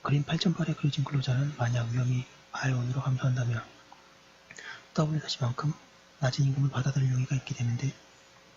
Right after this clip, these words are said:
이는 그 임금과 위험 수준에서 그녀의 효용이 현저하게 때문이다. 그녀는 실제로 무차별 구선 유 원 상위 점 W에 있음을 상기하라. 따라서 이 위험 감소를 위해 그녀가 지불할 용의가 있는 최대액은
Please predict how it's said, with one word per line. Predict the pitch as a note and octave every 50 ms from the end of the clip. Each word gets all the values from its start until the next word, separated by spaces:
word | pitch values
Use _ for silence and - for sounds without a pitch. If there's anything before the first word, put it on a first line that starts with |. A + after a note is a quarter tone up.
| - - - -
이는 | D3 B2+ C3+ C3+
그 | - - C3+
임금과 | B2+ B2+ C3 C3 C3 C3 C3
위험 | B2 B2 B2 B2 B2+ B2
수준에서 | - - C3+ B2 A#2 - C3 B2
그녀의 | - - C3+ C3 C3 B2+ A#2+ -
효용이 | F3 E3 D#3 C#3+ D3
현저하게 | - - F#3 D#3+ F3 D#3+ - - - -
때문이다. | - D#3+ C#3 C3+ B2 - - - - - - - - - - - - - - - -
그녀는 | - C#3 C#3 C#3 C#3 C3
실제로 | - - - - C#3+ -
무차별 | C3+ C3 B2 - - D3+ D#3 C3+ -
구선 | - - - D3+ C3
유 | B2 C3 C3 C3
원 | C3 C3+ C3
상위 | - - D3 C#3+ C#3+ -
점 | C#3+ C3+ C3+ C3 -
W에 | D#3+ D3+ - E3 D#3+ D3+ C3+
있음을 | A#2+ - - - D3 C#3+
상기하라. | - - D#3 D#3 - C3+ A#2+ A#2+ A2+ - - - - - - - - - -
따라서 | - D#3+ D#3 - - C#3
이 | B2 B2+ C3 C3+ B2+
위험 | C3+ C3+ C3
감소를 | C3 B2+ C3 - C#3 B2 A#2
위해 | A#2 A#2 C#3 - - - - - - -
그녀가 | - - C3+ B2+ - C3
지불할 | - - - - C#3 C3
용의가 | C3 C3 B2+ C3 C3
있는 | B2+ B2+ C3 -
최대액은 | - - E3 - D3 C3+ C3 - B2 C#3